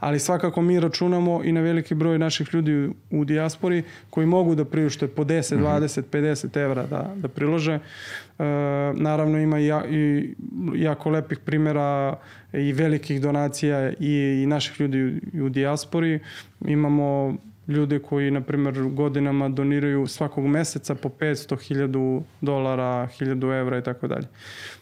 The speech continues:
Speaker 1: Ovaj, naravno, imamo i ogromne, ogromne donacije i u Srbiji, od lju-, od privrednika, od pojedinaca i tako dalje. Ali u suštini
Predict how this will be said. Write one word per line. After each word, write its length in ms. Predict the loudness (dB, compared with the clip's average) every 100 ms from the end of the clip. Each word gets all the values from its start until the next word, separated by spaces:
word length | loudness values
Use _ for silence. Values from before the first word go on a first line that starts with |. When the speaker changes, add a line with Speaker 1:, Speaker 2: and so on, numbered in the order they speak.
| -10
Speaker 1:
Ovaj, 580 | -4 -2 -2 -2 0 0
naravno, 400 | 0 0 0 0
imamo 360 | 0 2 0
i 180 | 0 0
ogromne, 440 | 0 0 0 0 0
ogromne 400 | 0 0 0 0
donacije 720 | -2 -2 -4 -4 -2 -2 -4 -10 -20 -20 -6
i 300 | -2 0 0
u 100 | 0
Srbiji, 480 | -2 -4 0 0 0 -6 -18 -12 -4
od 120 | -2
lju-, 240 | -2 -2
od 220 | -4 -4 -8 -16 -8
privrednika, 680 | -2 0 0 0 -2 -2 -4
od 200 | -2 -4
pojedinaca 640 | -2 -2 0 0 -2 -4
i 40 | -6
tako 220 | -6 -8
dalje. 140 | -8 -10 -16 -18 -18 -16 -6
Ali 300 | -2 0 2
u 100 | 0
suštini 560 | -4 -6 0 0 0